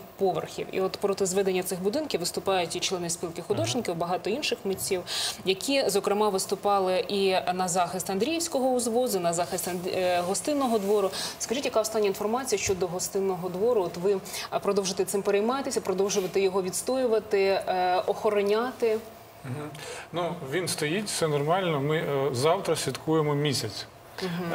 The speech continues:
Speaker 2: е, існування так званої Гостинної Республіки, коли, власне, Гостинний двір став відкритий для людей. А він тримається, я думаю, до кінця Євро, там не буде особливих, якби, ексцесів.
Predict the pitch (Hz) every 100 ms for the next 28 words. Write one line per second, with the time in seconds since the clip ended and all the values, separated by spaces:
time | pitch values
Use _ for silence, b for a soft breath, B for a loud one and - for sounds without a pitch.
0 | 131 120 147 151 156 143 131 131 143 135
1 | 127 123 139 135 151 - 247 202 156 139
2 | 147 151 147 139 139 135 151 143 139 160
3 | 156 - 139 131 123 131 160 156 151 127
4 | 127 123 107 104 - B B B B B
5 | B 143 139 143 240 202 208 240 262 233
6 | - 175 185 175 165 170 170 160 180 175
7 | 208 180 147 139 147 143 147 160 147 139
8 | 143 143 143 120 139 131 147 147 - 233
9 | - 156